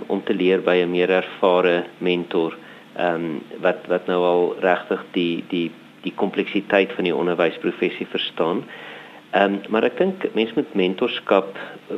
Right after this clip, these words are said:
baie wyeer sien en ek dink François kan hier dalk bietjie aanvul. Maar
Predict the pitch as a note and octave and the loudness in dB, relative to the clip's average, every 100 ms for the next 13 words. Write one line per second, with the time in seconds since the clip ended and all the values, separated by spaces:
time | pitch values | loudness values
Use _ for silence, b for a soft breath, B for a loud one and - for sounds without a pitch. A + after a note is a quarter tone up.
0 | F#2+ G2+ G#2 A2 E2+ E2 F#2 - - F#2+ | 2 4 4 4 4 4 2 0 -2 0
1 | F2+ F2+ F2+ G#2 - A2 G#2+ A#2 G#2+ G2+ | 0 0 0 -2 0 -2 0 -2 -2 -2
2 | F2+ F2 F2+ F#2 F2+ - - G2 G2+ - | -2 -2 0 0 0 -6 -8 0 0 2
3 | F#2+ G2 - E2+ E2+ B B B B B | 0 -2 -2 -2 -2 B B B B B
4 | - G2+ F#2+ | 0 4 4